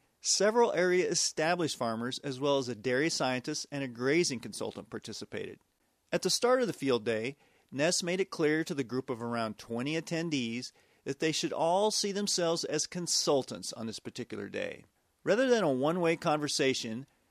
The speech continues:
this was to be more of a group brainstorming session. Indeed, as the day progressed, participants took part in a lively discussion on everything from how to establish rotational grazing pastures and the organic transition process to constructing low-cost milking parlors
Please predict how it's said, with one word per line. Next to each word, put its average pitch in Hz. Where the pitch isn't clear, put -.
this 180
was -
to 170
be 175
more 151
of 143
a 135
group 123
brainstorming 127
session. -
Indeed, 185
as 135
the 135
day 139
progressed, 156
participants 208
took 196
part 160
in 147
a 127
lively 139
discussion 143
on 117
everything 135
from 110
how 117
to 147
establish 151
rotational 139
grazing 135
pastures 131
and 123
the 117
organic 127
transition 156
process 120
to 202
constructing 190
low-cost 175
milking 156
parlors 127